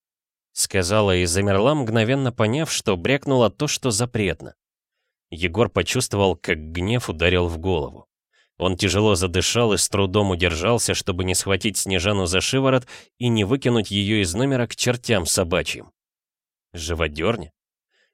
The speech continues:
Да её саму надо сдать в это заведение,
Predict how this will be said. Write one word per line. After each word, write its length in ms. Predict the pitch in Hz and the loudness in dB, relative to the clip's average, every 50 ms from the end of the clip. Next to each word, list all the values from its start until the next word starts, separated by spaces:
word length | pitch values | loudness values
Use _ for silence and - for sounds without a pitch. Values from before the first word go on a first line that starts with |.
| _ _ - | _ _ -16
Да 200 | 85 78 82 90 | -8 -2 -2 -2
её 320 | 90 95 95 95 135 151 | 0 -2 -2 -4 -2 -2
саму 420 | - - - 156 156 165 165 151 | -2 -2 0 0 0 0 0 2
надо 260 | 123 113 104 92 98 90 | 2 2 2 2 2 2
сдать 340 | 80 78 76 101 131 127 | 2 0 -2 -4 -4 -2
в 60 | 104 101 | 0 -2
это 200 | 110 - 110 95 | 0 0 0 -2
заведение, 760 | 85 82 95 95 107 107 104 101 95 78 64 60 55 - | 0 0 0 0 -2 -2 -2 -2 -2 -2 -4 -6 -14 -20